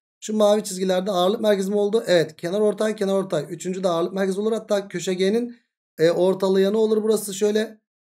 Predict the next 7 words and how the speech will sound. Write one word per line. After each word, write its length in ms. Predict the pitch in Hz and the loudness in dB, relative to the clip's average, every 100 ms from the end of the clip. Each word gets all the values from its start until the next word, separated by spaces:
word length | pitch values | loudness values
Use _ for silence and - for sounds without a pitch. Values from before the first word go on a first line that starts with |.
| _ | _
şöyle, 720 | - - 196 196 190 185 180 | -18 -6 -2 2 4 2 0
şöyle 300 | 175 185 180 | -4 -4 -4
iki 200 | 175 175 | -4 -6
tane 240 | - 165 156 | -4 -2 0
yuvarlakla 440 | 156 151 156 190 | 0 0 -2 -4
gösterelim 540 | 185 190 190 196 208 208 | -4 -4 -6 -6 -4 -2
bunu. 280 | 220 240 | -2 -6